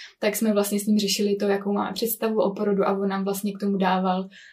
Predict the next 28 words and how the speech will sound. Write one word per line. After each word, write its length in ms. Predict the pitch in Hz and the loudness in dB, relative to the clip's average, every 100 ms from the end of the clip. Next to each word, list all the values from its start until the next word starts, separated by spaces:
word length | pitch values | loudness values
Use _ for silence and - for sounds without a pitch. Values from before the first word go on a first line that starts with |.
| _ | _
jako, 180 | 202 202 | -2 0
jako 160 | 196 | 0
feedback, 680 | 202 226 202 190 202 202 - | -4 -2 0 0 0 0 -2
eh, 140 | 202 202 | -2 -2
z 100 | - | -2
toho 180 | 190 | 0
jejich 260 | 196 220 220 | 2 2 2
prostředí 760 | 220 208 - 220 190 202 202 | -2 -2 -2 -2 0 0 2
a 120 | 185 196 - - - - | 2 0 -6 -20 -20 -4
v 20 | |
podstatě 340 | 240 247 - 233 | -2 0 0 2
mě 140 | 233 | 0
to 80 | 233 | 0
jako 180 | 233 240 226 | 0 -2 0
krásně 360 | 233 233 240 | 0 0 -2
překvapilo, 680 | 220 214 214 202 208 202 269 | -2 -2 -2 -2 -2 -2 -2
že 240 | 294 220 214 - _ _ - | 0 0 -2 -6 _ _ -6
to, 80 | 233 | -2
co 140 | 233 | 0
jsme 160 | 220 214 | 2 2
prostě 340 | 208 - 220 | 0 -2 2
my 100 | 220 | 2
chtěli, 540 | 214 - 190 226 320 - | 2 0 0 2 -2 -2
tak 160 | 226 - | -2 0
on 140 | 214 | 0
nám 200 | 214 214 | 2 0
řekl, 220 | 220 202 | 0 -2
že 280 | 208 220 208 | -2 0 0